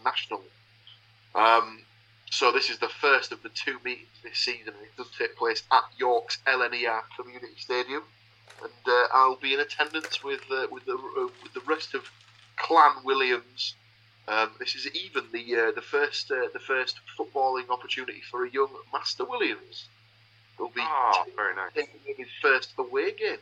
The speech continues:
Speaker 1: so that should be, uh, quite an experience for him. So we'll have to, uh, i-, if the ga-, uh, if the game pans out as a terrible nil-nil or York do a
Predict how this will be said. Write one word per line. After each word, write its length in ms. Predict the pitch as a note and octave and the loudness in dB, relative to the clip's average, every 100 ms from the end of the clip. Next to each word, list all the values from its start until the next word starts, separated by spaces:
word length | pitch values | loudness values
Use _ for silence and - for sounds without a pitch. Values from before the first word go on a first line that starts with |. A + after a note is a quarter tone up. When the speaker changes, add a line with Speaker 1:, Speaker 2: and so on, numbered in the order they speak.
| _ | _
Speaker 1:
so 440 | - - A2+ A2 G#2+ _ _ _ _ _ - | -16 -10 -8 -10 -14 _ _ _ _ _ 0
that 140 | - | 2
should 200 | - C#3 | 2 2
be, 300 | B2+ A#2+ A#2+ | 0 2 4
uh, 200 | A#2 A2 | 2 2
quite 300 | - C3+ C3 | 0 0 0
an 60 | A#2+ | -2
experience 720 | A2+ - - B2+ A#2+ A#2+ G#2 | -6 -10 -2 0 0 -4 -12
for 140 | - - - | -16 -16 -14
him. 100 | E3 - _ _ _ _ _ _ _ _ - - _ _ _ _ _ _ | -14 -14 _ _ _ _ _ _ _ _ -14 -14 _ _ _ _ _ _
So 160 | - C3+ | 0 6
we'll 120 | C#3+ | 6
have 120 | - | 6
to, 200 | C#3 C3 | 2 4
uh, 40 | B2+ | 6
i-, 300 | B2 C3+ D#3+ | 6 4 0
if 140 | G#3 | -2
the 80 | G#3+ | -2
ga-, 240 | G#3 F#3+ E3+ | 2 4 4
uh, 120 | D3+ | 2
if 300 | E3+ D3+ - | 0 -4 -4
the 80 | - | -4
game 260 | G#3 G3+ F#3+ - | 2 2 2 0
pans 260 | F3+ F3 | 0 2
out 200 | D#3+ D3+ | 0 0
as 80 | D3 | -2
a 60 | C#3+ - | -10 -4
terrible 560 | F#3+ F#3 D#3+ D#3 D3 D3+ | 2 2 0 -6 -8 -4
nil-nil 500 | D3+ D3 C#3 A#2 A2+ | -4 -2 -2 -2 -2
or 240 | B2 A#2+ A#2 | 0 0 0
York 280 | C#3 C3+ C3+ - - | 0 0 -2 -10 -10
do 160 | B2+ B2 | -10 -10
a 60 | - | -12